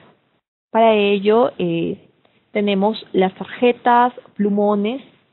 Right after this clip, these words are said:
así como también que serán empleados para el desarrollo de esta pregunta, ¿no? A partir del recojo de esta información previa, ¿sí? Cada participante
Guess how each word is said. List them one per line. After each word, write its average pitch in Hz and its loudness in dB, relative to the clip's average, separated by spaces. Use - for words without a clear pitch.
así 185 -10
como 196 -6
también 202 -4
que 202 -2
serán 220 0
empleados 233 0
para 233 0
el 226 0
desarrollo 190 -2
de 170 -2
esta 165 -10
pregunta, - -14
¿no? 254 -10
A 233 -6
partir 285 2
del 453 2
recojo 247 2
de 175 2
esta 196 -4
información 175 -4
previa, 196 2
¿sí? 226 -8
Cada 214 0
participante 247 -4